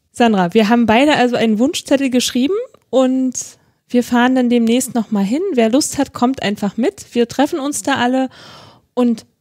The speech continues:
morgen hören wir uns schon wieder. Da freue ich mich drauf, wie es weitergeht.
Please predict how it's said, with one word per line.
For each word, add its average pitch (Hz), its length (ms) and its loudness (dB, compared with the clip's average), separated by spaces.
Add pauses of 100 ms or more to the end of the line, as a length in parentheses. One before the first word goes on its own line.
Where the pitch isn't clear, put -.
morgen 254 720 0 (160)
hören 208 280 0
wir 233 80 0
uns - 320 -8
schon 302 300 -6
wieder. 196 380 -2
Da 220 120 0
freue 226 280 0
ich 214 140 -2
mich 190 160 -8
drauf, - 400 -12
wie 226 60 -2
es - 160 -6
weitergeht. 185 600 -6